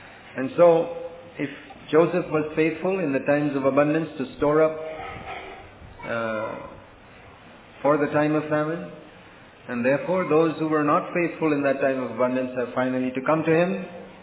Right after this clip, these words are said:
to get, and of course he is glad to give. However, Judah told his father that we cannot go back until, unless we take Benjamin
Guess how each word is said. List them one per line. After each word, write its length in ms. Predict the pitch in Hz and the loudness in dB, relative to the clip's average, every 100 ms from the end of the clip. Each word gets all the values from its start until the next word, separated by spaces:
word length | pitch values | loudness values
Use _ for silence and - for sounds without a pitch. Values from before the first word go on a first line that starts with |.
| - - - 131 | -20 -20 -12 -8
to 60 | |
get, 440 | 127 175 - - - 151 | -2 -2 -4 -14 -16 -8
and 100 | 135 | -8
of 120 | - | 0
course 220 | 131 131 | 0 0
he 120 | 131 123 | -4 -6
is 140 | 110 | -4
glad 260 | 120 117 117 | -4 -4 -6
to 80 | |
give. 220 | 113 165 - - - - - - - - - - 240 - - - - - - - - 147 143 127 | -2 -2 -2 -10 -16 -18 -20 -20 -20 -18 -18 -18 -16 -18 -18 -18 -16 -16 -16 -12 -8 -6 -6 -2
However, 500 | 165 190 180 160 131 | 6 8 10 8 6
Judah 640 | 165 156 139 120 - - - - - - - - - - - - | 6 8 6 2 -6 -10 -14 -16 -16 -18 -20 -20 -20 -18 -18 2
told 360 | 165 156 139 120 | 6 8 6 2
his 220 | 117 127 113 - - | -2 -4 -6 -8 2
father 420 | 127 127 127 127 | 4 6 4 4
that 1200 | 120 - - - - - - - - - - 123 | 2 -2 -6 -12 -14 -14 -14 -16 -14 -12 -10 -6
we 120 | 127 | -2
cannot 360 | 139 139 139 139 | 2 4 4 4
go 120 | 135 | 6
back 220 | 143 147 - | 6 4 0
until, 540 | 131 120 131 123 120 | -2 -2 -2 -2 -4
unless 360 | 135 131 131 135 | -2 0 -2 -2
we 80 | 127 | -2
take 200 | 131 123 | -2 2
Benjamin 580 | 143 139 139 156 165 | 2 2 0 0 -2